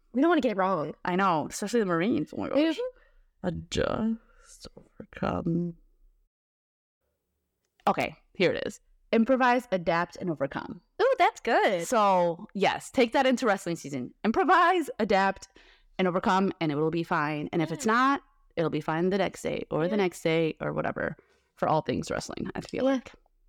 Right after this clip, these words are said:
Speaker 2: Yeah.
Speaker 1: So
Speaker 2: To-
Speaker 1: we actually got some viewer questions.
Speaker 2: Yes.
Speaker 1: Yay, we're so excited.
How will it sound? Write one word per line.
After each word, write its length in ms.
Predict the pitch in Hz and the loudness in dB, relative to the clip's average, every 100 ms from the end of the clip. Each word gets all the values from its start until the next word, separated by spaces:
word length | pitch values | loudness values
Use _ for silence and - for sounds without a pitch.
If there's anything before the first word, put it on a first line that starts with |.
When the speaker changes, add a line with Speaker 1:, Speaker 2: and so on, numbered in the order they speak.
| _ 294 | _ -20
Speaker 2:
Yeah. 60 | 302 _ _ _ _ _ _ _ _ _ _ _ - | -20 _ _ _ _ _ _ _ _ _ _ _ -8
Speaker 1:
So 120 | - 285 | -2 2
Speaker 2:
To- 60 | |
Speaker 1:
we 240 | 277 349 466 | 4 4 2
actually 240 | 494 508 466 | 0 0 2
got 240 | 294 294 | 2 2
some 220 | 330 294 | -2 0
viewer 300 | 220 196 208 | 0 -2 -2
questions. 500 | 269 - 349 - - - | -2 -2 -2 -4 -8 -4
Speaker 2:
Yes. 540 | 202 339 320 - - - | 0 2 2 0 -10 -12
Speaker 1:
Yay, 480 | 247 269 605 494 269 | -4 0 2 2 2
we're 120 | 269 359 | 0 2
so 140 | 440 | 2
excited. 640 | - 294 508 202 220 269 | 2 0 0 0 2 0